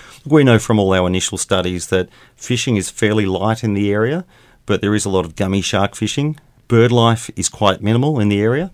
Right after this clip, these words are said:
So we've, through our study, look, we know there's about twenty-seven coastally based bird lives or birds. Not as much going through the area.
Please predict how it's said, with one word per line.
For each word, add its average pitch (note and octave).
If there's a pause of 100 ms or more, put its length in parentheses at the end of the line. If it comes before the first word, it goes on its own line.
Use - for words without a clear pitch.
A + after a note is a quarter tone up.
(200)
So G2
we've, G2
through -
our F#2+
study, G2+
look, G2
we F#2
know F#2
there's F2
about F2+
twenty-seven F#2 (540)
coastally F#2
based F#2+ (220)
bird G2
lives A#2 (100)
or D#2+
birds. A#2+ (220)
Not A2
as G2
much G2+
going F#2+
through G2
the G2
area. A#2+